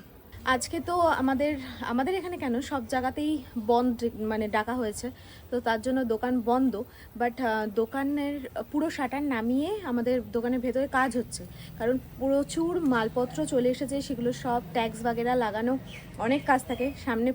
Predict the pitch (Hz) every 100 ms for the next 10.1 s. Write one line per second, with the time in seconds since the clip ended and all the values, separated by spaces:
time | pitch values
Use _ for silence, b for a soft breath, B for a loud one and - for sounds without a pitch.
0 | 254 254 254 247 240 233 202 233 254 B
1 | B B 214 220 247 - 254 262 277 285
2 | 277 262 262 294 - 262 262 302 - 349
3 | 302 - 320 294 311 302 B B B -
4 | 233 277 370 - 392 359 285 - 277 247
5 | - - - - - - - - - 269
6 | 262 262 285 247 277 - 233 254 311 B
7 | B B 254 262 254 240 285 294 285 240
8 | 247 262 285 285 262 - - 262 277 247
9 | 254 254 214 214 214 - B B B 214